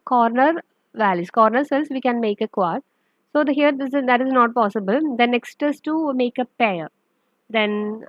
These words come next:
uh, look for the possibilities for a pair. These two zeros, using folding property, these two zeros are adjacent.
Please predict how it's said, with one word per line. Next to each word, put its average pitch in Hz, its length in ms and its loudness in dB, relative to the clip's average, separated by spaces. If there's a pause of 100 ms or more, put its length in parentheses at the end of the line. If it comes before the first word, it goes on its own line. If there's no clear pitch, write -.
uh, - 60 -4
look 247 200 0
for 285 200 0
the 294 80 -2
possibilities 247 600 -2
for 240 220 2
a 233 160 -2
pair. 220 400 -2 (720)
These 285 300 0
two 285 240 -2
zeros, 202 400 -2
using 247 260 -4
folding 233 320 0
property, 240 400 -2
these 254 220 -4
two 254 160 -6
zeros 233 340 -4
are 220 160 0
adjacent. 208 480 -6